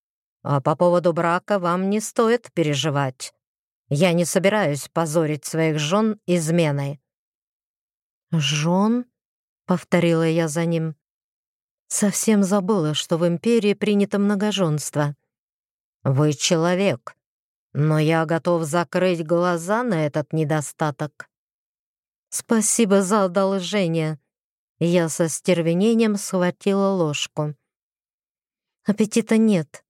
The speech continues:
и меня снова тошнит, но не из-за дурмана, а из-за разговора. Но нужно поесть, набраться сил» чтобы сбежать. «Мне нравятся строптивые».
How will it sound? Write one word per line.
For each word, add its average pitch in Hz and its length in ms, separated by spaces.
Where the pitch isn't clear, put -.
и 214 100
меня 180 280
снова 190 380
тошнит, 208 720
но 208 280
не 226 260
из-за 202 320
дурмана, 220 760
а 175 100
из-за 165 360
разговора. 170 840
Но 180 220
нужно 180 340
поесть, 196 640
набраться 185 680
сил» 165 460
чтобы 214 400
сбежать. 208 760
«Мне 175 520
нравятся 175 920
строптивые». 175 1000